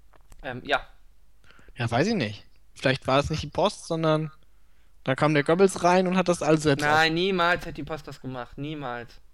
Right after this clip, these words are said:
Speaker 2: Ah,
Speaker 1: Da
Speaker 2: also
Speaker 1: ging alles nach Vorschrift.
Speaker 2: Natürlich.
Speaker 1: Alles nach Vorschrift.
Speaker 2: Aber was ist, wenn die Vorschrift geändert wurde?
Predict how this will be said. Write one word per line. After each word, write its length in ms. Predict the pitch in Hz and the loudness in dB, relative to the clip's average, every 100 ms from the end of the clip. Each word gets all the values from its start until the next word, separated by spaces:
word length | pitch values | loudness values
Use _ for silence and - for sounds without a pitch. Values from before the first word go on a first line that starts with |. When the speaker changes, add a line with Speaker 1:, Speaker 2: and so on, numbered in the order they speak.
| - | -16
Speaker 2:
Ah, 100 | 110 | -8
Speaker 1:
Da 60 | 131 | -6
Speaker 2:
also 120 | - | -4
Speaker 1:
ging 100 | - | -2
alles 260 | 170 196 196 | 0 0 -2
nach 120 | 202 | -6
Vorschrift. 540 | - 196 - 131 - - - - - | -6 -10 -10 -14 -16 -20 -20 -20 -14
Speaker 2:
Natürlich. 360 | 120 180 143 120 | -8 -8 -6 0
Speaker 1:
Alles 380 | 147 170 170 | 0 0 -6
nach 120 | 160 151 | -12 -14
Vorschrift. 300 | 151 147 - | -14 -12 0
Speaker 2:
Aber 120 | 135 | 4
was 180 | 156 165 | 4 4
ist, 60 | |
wenn 100 | 165 | 2
die 80 | 151 | 0
Vorschrift 420 | - 160 165 139 | 0 -2 0 -4
geändert 360 | 131 151 151 120 | -6 -2 -2 -2
wurde? 280 | 113 113 | -6 -6